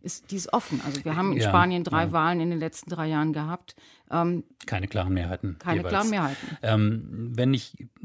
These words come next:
Speaker 2: Ihren Gedanken aufnehme und das mal auf die Europawahl projiziere, da haben wir zwei Spitzenkandidaten.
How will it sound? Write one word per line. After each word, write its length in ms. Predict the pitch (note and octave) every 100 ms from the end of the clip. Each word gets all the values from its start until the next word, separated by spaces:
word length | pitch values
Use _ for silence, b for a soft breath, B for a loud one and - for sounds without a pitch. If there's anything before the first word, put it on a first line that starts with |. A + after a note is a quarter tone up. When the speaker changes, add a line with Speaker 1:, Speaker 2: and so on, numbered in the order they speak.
| A2+ A2
Speaker 2:
Ihren 220 | - C#3 A#2+
Gedanken 340 | A#2 C3 C3+
aufnehme 420 | A#2+ E3+ B2 G#2+
und 140 | G#2 G2+
das 120 | G#2+
mal 140 | G2+
auf 100 | G2+
die 100 | A2+
Europawahl 640 | G2 D3 E3 G2+ F2+ E2+ -
projiziere, 480 | - F#2+ - F#2 E2+
da 100 | F2+
haben 100 | C3+
wir 80 | C3
zwei 220 | A#2 B2
Spitzenkandidaten. 1040 | - D3+ F3 - D#3 D#3+ C#3+ D3 G#3 G#3+